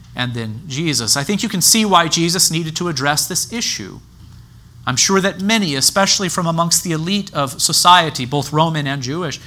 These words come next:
looked down upon John and Jesus with great contempt. "Look at these men. Look at how lowly, poor, sinful, and ignorant their followers are. Look at John. Every, everyone thought that he would amount to something,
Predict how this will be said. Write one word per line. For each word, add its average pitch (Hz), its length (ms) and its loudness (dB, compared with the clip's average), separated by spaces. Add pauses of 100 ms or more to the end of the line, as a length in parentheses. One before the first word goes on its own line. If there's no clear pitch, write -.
(340)
looked 170 280 4
down 214 300 6
upon 156 360 2
John 160 260 2
and 139 120 -8
Jesus 175 460 -2
with 165 160 -6
great 175 380 0
contempt. 170 680 0 (300)
"Look 262 220 2
at - 140 -6
these 202 260 0
men. 139 300 0
Look 220 160 -2
at 285 100 -6
how 208 200 4
lowly, 151 680 -4 (280)
poor, 170 400 0
sinful, 165 640 -4
and 139 220 -4 (160)
ignorant 117 560 -6
their 190 160 0
followers 208 680 4
are. 120 240 0
Look 233 160 0
at 285 140 -4
John. 226 420 4
Every, 247 220 2 (140)
everyone 302 400 2
thought 262 320 6
that 220 140 -4
he 240 80 0
would 220 140 2
amount 254 320 4
to 277 80 -2
something, 185 640 2